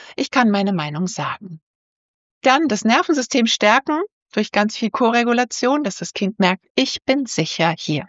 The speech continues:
Mama schenkt mir die Sicherheit, Papa schenkt mir die Sicherheit." Klare Grenzen, Koregulation, Routinen, Rhythmen, ähm, ne, Ruhe reinbringen ins System, das kann auch ganz viel helfen.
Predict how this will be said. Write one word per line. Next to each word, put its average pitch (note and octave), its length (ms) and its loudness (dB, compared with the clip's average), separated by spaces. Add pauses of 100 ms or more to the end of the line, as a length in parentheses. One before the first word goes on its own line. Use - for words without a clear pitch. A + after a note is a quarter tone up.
(120)
Mama F3 300 -2
schenkt - 340 0
mir D#3 80 -2
die D#3+ 120 -2
Sicherheit, E3+ 580 0
Papa D3 240 0
schenkt - 320 -4
mir F3 60 -2
die - 100 -18
Sicherheit." - 560 -8 (540)
Klare F3+ 300 0
Grenzen, G3 760 0
Koregulation, E3 960 -2
Routinen, F3+ 840 0 (560)
Rhythmen, F3 720 0 (380)
ähm, D#3+ 560 -4 (120)
ne, D#4+ 140 0 (200)
Ruhe F#3+ 420 4 (600)
reinbringen D#3+ 840 0
ins E3+ 220 -4
System, E3 600 -4
das D#3 220 -2
kann - 220 -4
auch - 240 -4
ganz C#3 260 -6
viel F#3 180 0
helfen. - 540 -10